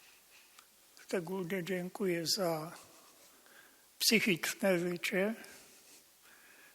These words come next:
Dzisiaj szczególnie eksponowane. To jest podziękowanie profesorowi. Pytań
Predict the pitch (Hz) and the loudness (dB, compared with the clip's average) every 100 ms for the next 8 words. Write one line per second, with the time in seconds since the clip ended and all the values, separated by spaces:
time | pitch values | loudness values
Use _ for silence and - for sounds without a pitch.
0 | - - - 208 202 226 170 160 - - | -20 -14 -4 2 4 4 2 0 -4 -14
1 | - - - - - - - - - - | -20 -20 -20 -20 -20 -20 -20 -20 -20 -20
2 | - - - - - - - 180 190 180 | -20 -20 -16 -14 -14 -4 0 0 0 -2
3 | 175 175 170 - - - 175 170 156 160 | 0 -2 0 -2 -2 -2 -2 -2 -4 -4
4 | 151 151 196 233 - - - - - - | -4 -4 -6 -6 -12 -20 -20 -20 -20 -20
5 | - - - - - - - - - - | -20 -20 -20 -20 -20 -20 -20 -20 -8 0
6 | 220 220 - - - - - - 240 196 | 2 2 2 0 -2 -10 -14 -4 -4 -2
7 | 180 - 208 196 196 190 156 - 185 190 | -4 -2 0 0 2 0 -2 -2 -2 2
8 | - 196 180 220 196 170 - - - - | 2 2 2 2 2 -2 -4 -16 -20 -20
9 | - - - - - - - - - - | -20 -20 -20 -20 -20 -20 -20 -20 -20 -20
10 | - 202 - 196 165 | -6 -4 -4 -4 -4